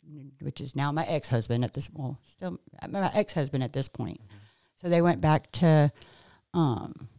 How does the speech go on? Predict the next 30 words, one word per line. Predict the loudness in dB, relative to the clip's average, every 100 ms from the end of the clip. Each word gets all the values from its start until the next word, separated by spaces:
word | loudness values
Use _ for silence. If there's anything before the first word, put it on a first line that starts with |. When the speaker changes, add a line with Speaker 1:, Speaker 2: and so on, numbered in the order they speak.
| _ _ _ _ _
Speaker 1:
live | 6 6
with | 4 2
him | 0 2 0 -6 -4
when | 0
I | 0
was | 0
sitting | -4 -2 0
in | 0
on, | 0
like, | -2
the | -6
second | -6 -6 -6 -8
or |
third | -6 -6 -4
charge. | -2 0 0 0 -2 -6
And | -2 0 0 -6 -12 -18 -18 -20 -20 -20 _
then | 2 4
I | 4
got | 4 6
out | 6 4
a |
couple | 2 0 2
months | 2 2 2
later, | 2 2 2 2 0 -4 _ _ _ 0
and | 2 2
I | 2
really | 2 4 4 4
didn't | 0 0
have, | 0 -2 -2
like, | -8